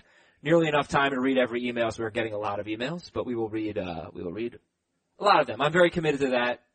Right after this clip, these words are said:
on both this show and Fantasy Football Today, is making sure our listeners are involved, getting them on the air one way or the other, emails and tweets. And our Twitter handles, I am at Adam Aizer,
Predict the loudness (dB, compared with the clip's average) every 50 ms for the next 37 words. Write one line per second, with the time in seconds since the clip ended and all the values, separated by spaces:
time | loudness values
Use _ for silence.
0 | _ _ _ _ -18 -8 -6 -6 -6 -6 0 0 0 0 2 2 0 0 2 2
1 | 0 0 2 0 -2 -2 -2 -2 -6 -6 -8 -6 -4 -2 -4 -2 -2 -2 -2 -2
2 | -2 -2 -2 -4 -4 -4 -4 -6 -2 -2 0 0 0 -2 -4 -6 -4 -8 -6 -6
3 | -6 -6 -8 -4 0 2 2 2 2 0 -2 -4 -4 -4 -4 -4 -6 -8 -8 -10
4 | _ _ -20 -20 -20 -10 2 4 6 6 6 6 4 6 8 8 8 8 6 4
5 | -4 _ _ _ _ -2 -2 -2 2 4 4 4 4 4 2 2 2 2 0 -2
6 | 0 -2 -2 0 2 0 0 0 -4 -10 -8 -6 -6 -6 -6 -10 -14 -16 -10 -2
7 | 4 4 4 6 8 6 8 8 10 10 8 8 8 8 6 4 2 4 4 6
8 | 6 6 4 4 4 4 4 4 4 0 _ 0 2 2 2 0 2 4 4 4
9 | 4 4 4 2 2 2 -2 -4